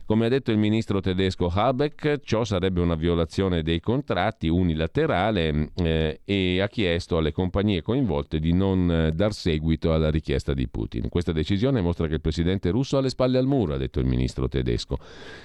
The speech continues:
Il dato che ci fa capire che la nostra dipendenza da Mosca non è diminuita arriva da Bloomberg. I flussi di gas dalla Russia verso l'Europa sono agli stessi livelli di prima della guerra.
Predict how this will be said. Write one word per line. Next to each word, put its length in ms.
Il 200
dato 420
che 120
ci 160
fa 160
capire 440
che 120
la 100
nostra 320
dipendenza 600
da 120
Mosca 380
non 180
è 80
diminuita 720
arriva 320
da 140
Bloomberg. 880
I 100
flussi 380
di 120
gas 360
dalla 260
Russia 420
verso 300
l'Europa 580
sono 320
agli 240
stessi 580
livelli 520
di 120
prima 320
della 200
guerra. 500